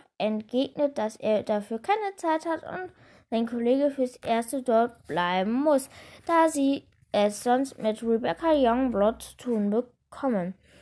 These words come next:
Später wird er vermut-, vermutlich wie die anderen Löwenwanderer einer von der Polizei betäubt und mitgenommen.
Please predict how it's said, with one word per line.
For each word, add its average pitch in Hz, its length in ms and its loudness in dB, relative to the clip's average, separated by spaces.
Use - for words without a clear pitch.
Später 330 680 2
wird 269 220 4
er 226 220 2
vermut-, 233 420 0
vermutlich 311 760 0
wie 226 360 -2
die 208 240 -4
anderen 349 440 2
Löwenwanderer 262 600 6
einer 269 280 0
von 240 360 -4
der 208 140 6
Polizei 240 640 2
betäubt 233 720 -2
und 247 240 0
mitgenommen. 185 1160 -4